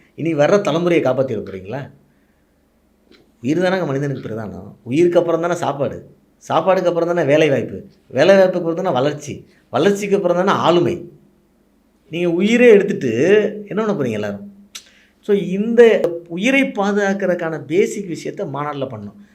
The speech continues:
அதுல நம்ம ஏற்கனவே சொன்ன மாதிரி, இந்த கட்சிக்கு ஒரு, ஒவ்வொரு கட்சிக்கும் ஒரு வீம்பு இருக்கு. கூட்டம் காட்டுறன்னு வீம்பு. கூட்டம் காட்டும்போது கூட்டம் ஒண்ணு சேரும். இடத்த சுருக்கும் பொழுது இடம் தள்ளுமுள்ள ஆகும்.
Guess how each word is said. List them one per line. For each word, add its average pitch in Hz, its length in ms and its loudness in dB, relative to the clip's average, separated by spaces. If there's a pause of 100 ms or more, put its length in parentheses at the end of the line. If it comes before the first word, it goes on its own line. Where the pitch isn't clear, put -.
(120)
அதுல 185 280 0
நம்ம 175 180 -2
ஏற்கனவே 196 440 0
சொன்ன 165 240 -2
மாதிரி, 151 460 -2 (480)
இந்த 202 260 0
கட்சிக்கு 202 360 -2
ஒரு, 170 260 -2
ஒவ்வொரு 175 280 2
கட்சிக்கும் 180 400 -2
ஒரு 170 100 0
வீம்பு 175 260 -2
இருக்கு. 135 200 -6
கூட்டம் 175 400 -10
காட்டுறன்னு 165 400 -4
வீம்பு. 131 360 -8
கூட்டம் 226 300 -4
காட்டும்போது 202 500 -2
கூட்டம் 226 320 -4
ஒண்ணு 202 180 0
சேரும். 165 460 -2 (400)
இடத்த 226 440 2
சுருக்கும் 226 400 -4
பொழுது 214 240 2
இடம் 214 400 0
தள்ளுமுள்ள 226 360 2
ஆகும். 160 460 -4